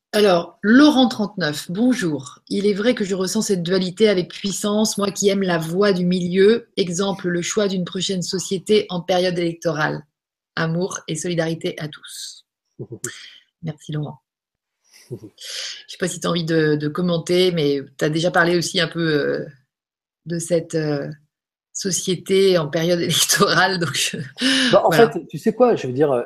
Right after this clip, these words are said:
Speaker 2: je veux dire, euh, ne fuyons pas le sujet. C'est ce qui va s-, voilà, on est tous confrontés à ça.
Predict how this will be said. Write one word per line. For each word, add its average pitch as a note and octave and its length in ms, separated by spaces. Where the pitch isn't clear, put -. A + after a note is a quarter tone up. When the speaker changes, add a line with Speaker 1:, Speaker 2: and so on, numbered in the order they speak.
Speaker 2:
je A2+ 100
veux A#2+ 40
dire, C3+ 200
euh, B2 440
ne C3+ 100
fuyons C#3+ 240
pas D#3+ 80
le D3 60
sujet. F#3+ 440
C'est - 160
ce - 100
qui B2+ 120
va B2 140
s-, - 200
voilà, C#3 380
on C3 80
est B2+ 100
tous - 160
confrontés C#3+ 420
à B2+ 100
ça. F3 320